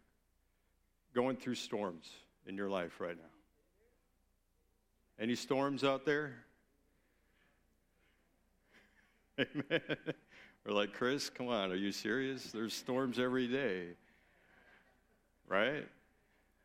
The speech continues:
But, you know, we've been around long enough to realize that storms come no matter whether we want them to or not.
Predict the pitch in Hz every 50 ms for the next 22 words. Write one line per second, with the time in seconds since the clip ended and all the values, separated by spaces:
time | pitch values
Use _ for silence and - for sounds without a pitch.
0 | _ _ - 147 151 147 160 175 180 180 180 - - - 165 151 156 160 151 180
1 | 196 196 180 165 156 156 165 170 160 147 147 143 147 139 135 135 139 139 127 -
2 | - 135 120 131 143 156 123 113 113 110 110 113 104 - - 113 107 107 104 -
3 | - - _ _ _ _ _ _ _ _ _ _ _ _ _ - - - - 156
4 | 170 165 151 139 123 - - - 151 139 120 113 110 107 104 104 107 107 104 104
5 | 104 104 101 107 110 107 113 101 110 110 101 107 107 104 - - 92 - - -
6 | 110 98 92 85 80 87 85 80 82